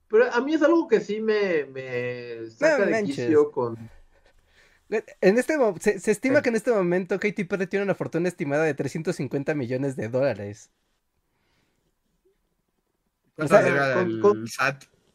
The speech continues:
Speaker 1: solo cinco de esos trescientos cincuenta millones de dólares, jamás volveríamos a saber de Luis. Es como de, Luis se fue.
Speaker 2: O sea,
Speaker 3: Con uno,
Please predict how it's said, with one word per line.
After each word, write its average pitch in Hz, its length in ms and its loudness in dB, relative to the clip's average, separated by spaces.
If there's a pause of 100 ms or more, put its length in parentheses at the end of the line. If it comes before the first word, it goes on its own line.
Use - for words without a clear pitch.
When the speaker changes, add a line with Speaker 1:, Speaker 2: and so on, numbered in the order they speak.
(680)
Speaker 1:
solo 277 460 4 (640)
cinco 202 560 2 (100)
de 160 100 6
esos 180 220 0
trescientos 165 400 -8
cincuenta 151 380 -8
millones 147 340 0
de 131 60 -8
dólares, 147 540 -2
jamás 180 420 0
volveríamos 175 380 -2
a - 40 -20
saber 139 180 -10
de 127 140 -6
Luis. 117 420 -4
Es 135 140 -12
como 139 320 -4
de, 131 160 -2
Luis 160 260 4
se 175 120 0
fue. 147 300 2 (2250)
Speaker 2:
O 143 60 -14
sea, 117 280 -8 (400)
Speaker 3:
Con 226 160 4
uno, 262 760 4